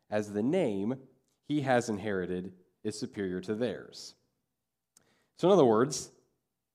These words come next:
what the author is saying is, long time ago, God used to talk with prophets, but he doesn't do that anymore.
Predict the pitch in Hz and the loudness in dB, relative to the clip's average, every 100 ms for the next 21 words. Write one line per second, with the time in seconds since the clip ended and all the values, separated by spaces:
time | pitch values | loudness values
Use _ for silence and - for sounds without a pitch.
0 | _ _ _ 131 127 127 120 117 117 104 | _ _ _ -2 0 4 4 2 0 0
1 | - 113 101 98 113 98 107 160 190 - | 0 -4 -2 -4 -2 -2 -2 -4 -8 -12
2 | _ _ _ _ _ - 139 202 175 160 | _ _ _ _ _ 4 6 8 6 4
3 | 135 110 107 107 127 160 165 165 160 127 | 4 4 4 2 4 4 4 0 -2 0
4 | 123 120 - 107 107 - _ _ _ - | 2 2 0 -2 -2 -8 _ _ _ -2
5 | 113 - - - - - _ _ _ _ | 0 -2 -14 -14 -14 -16 _ _ _ _
6 | _ _ _ _ 110 107 151 165 147 147 | _ _ _ _ -2 4 6 6 4 4
7 | 147 113 92 82 80 | 4 2 0 -6 -14